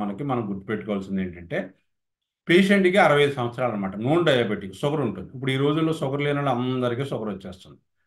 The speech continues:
హైపర్‌టెన్సివ్, దాంతోపాటు బీపీ కూడా ఉంది. ఆ,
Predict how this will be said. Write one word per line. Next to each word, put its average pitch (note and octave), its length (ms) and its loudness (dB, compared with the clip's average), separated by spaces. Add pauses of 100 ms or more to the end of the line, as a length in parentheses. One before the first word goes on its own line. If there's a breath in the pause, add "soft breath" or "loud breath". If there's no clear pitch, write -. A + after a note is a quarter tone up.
(160)
హైపర్‌టెన్సివ్, C#3+ 680 0 (120)
దాంతోపాటు C3+ 540 0 (460)
బీపీ F#3 360 2
కూడా A2+ 180 2 (120)
ఉంది. D#2 200 -20 (480)
ఆ, F3+ 120 0